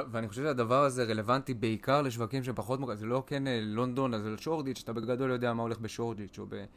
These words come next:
או לא משנה, בניו יורק, אתה בגדול יודע מה הולך בכל בורו. ב-, ב-, כן, בקווים כלליים, או ב-, או ספציפית בשכונות, בבורואים, אתה פחות יודע, יודע, יודע לעשות את החלוקה, כי זה שווקים שהם מוכרים לנו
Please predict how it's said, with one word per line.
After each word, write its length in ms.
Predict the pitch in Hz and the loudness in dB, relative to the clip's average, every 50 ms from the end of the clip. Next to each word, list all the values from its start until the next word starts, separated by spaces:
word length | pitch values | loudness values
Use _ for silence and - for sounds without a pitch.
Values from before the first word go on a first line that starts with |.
| - - - - - - | -20 -20 -20 -20 -16 -10
או 40 | - | -8
לא 60 | 117 | -8
משנה, 180 | 107 127 123 120 | -4 -2 -2 -2
בניו 220 | 123 117 120 120 | 0 2 2 4
יורק, 260 | 127 147 165 156 - | 6 6 6 4 4
אתה 100 | - 135 | 0 -2
בגדול 280 | 117 117 123 120 131 135 | 0 0 0 0 0 0
יודע 160 | 127 127 127 | 2 2 2
מה 100 | 123 123 | 2 2
הולך 180 | 123 127 120 120 | 2 0 0 -2
בכל 280 | 123 120 - 123 123 | -2 -2 0 0 -2
בורו. 360 | 123 117 123 123 113 107 95 - - - - - - - - - - - - | 2 2 2 2 2 0 -4 -6 -14 -20 -20 -20 -20 -20 -20 -20 -20 -18 -14
ב-, 60 | - - - | -12 -12 -8
ב-, 140 | 127 131 123 - | -6 -6 -4 0
כן, 180 | 151 165 170 | 0 0 2
בקווים 320 | 135 - - 123 123 147 143 | 2 0 0 0 2 0 0
כלליים, 440 | - 147 139 123 123 120 110 98 - | 2 0 2 2 2 0 0 0 2
או 140 | - 127 | 2 2
ב-, 80 | 113 120 | 4 4
או 200 | 117 117 117 110 | 4 4 2 0
ספציפית 460 | - - 120 - - 147 139 147 135 | -2 -6 -8 -6 -6 -6 -6 -4 -4
בשכונות, 400 | 120 113 - - 117 123 135 131 | -4 -6 -4 -4 -2 -2 -2 0
בבורואים, 440 | 123 117 113 131 135 131 135 127 117 | -2 0 2 2 2 4 2 2 0
אתה 100 | - 113 | -2 -4
פחות 260 | 92 110 110 135 131 | -6 -6 -6 -4 -2
יודע, 160 | 139 127 120 | -2 0 2
יודע, 280 | 120 117 104 107 113 113 98 - | 0 0 0 -2 -4 -4 -4 -6
יודע 200 | - 107 101 120 | -8 -4 -4 -4
לעשות 140 | 117 110 123 | -4 -4 -6
את 60 | 120 | -8
החלוקה, 300 | 123 123 123 123 139 156 | -6 -4 -4 -2 -2 -2
כי 120 | 147 - 113 | -2 -2 -4
זה 80 | 110 | -4
שווקים 280 | 101 107 107 104 123 120 | -4 -4 -4 -4 -4 -2
שהם 160 | 117 127 120 | -2 -2 -2
מוכרים 420 | 113 107 - - 110 117 123 123 123 | -2 -2 -2 -2 0 0 2 0 0
לנו 120 | 110 | -2